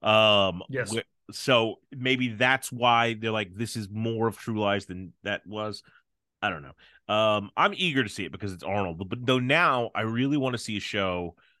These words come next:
Speaker 1: of Arnold versus The Undertaker and call it The Undertaking. Um, and just, oh my God, "You think you're dead man now?" And then they fight. Like, it'd be great.
Speaker 2: <laughs>
Speaker 1: He's so good.
Speaker 2: Well,
Speaker 1: Uh,
Speaker 2: he, Arnold did show up on SmackDown one time,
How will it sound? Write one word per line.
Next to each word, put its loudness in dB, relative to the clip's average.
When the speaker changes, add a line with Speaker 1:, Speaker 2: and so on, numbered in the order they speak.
Speaker 1:
of -10
Arnold 2
versus 2
The 0
Undertaker -2
and -4
call 2
it -4
The -2
Undertaking. -4
Um, 2
and -10
just, -8
oh -2
my -10
God, -10
"You 2
think 2
you're 4
dead 2
man 2
now?" 6
And -6
then 2
they 0
fight. 0
Like, 0
it'd -4
be 0
great. 2
Speaker 2:
<laughs> -8
Speaker 1:
He's -10
so -2
good. -6
Speaker 2:
Well, 4
Speaker 1:
Uh, 4
Speaker 2:
he, -2
Arnold 6
did 8
show 6
up 2
on 4
SmackDown 2
one -6
time, -6